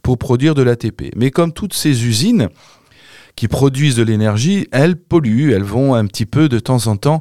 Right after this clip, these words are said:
cracher des petites molécules qu'on appelle des radicaux libres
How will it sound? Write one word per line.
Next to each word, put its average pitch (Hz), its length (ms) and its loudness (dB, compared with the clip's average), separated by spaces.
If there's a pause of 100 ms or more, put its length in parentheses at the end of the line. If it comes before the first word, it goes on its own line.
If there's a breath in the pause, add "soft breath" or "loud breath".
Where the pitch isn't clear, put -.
(360 loud breath)
cracher 147 500 0
des 127 160 -2
petites 123 480 -6
molécules 117 720 0 (300 loud breath)
qu'on 107 120 -2
appelle 131 280 0
des 113 100 0
radicaux 113 520 -6
libres 98 340 -4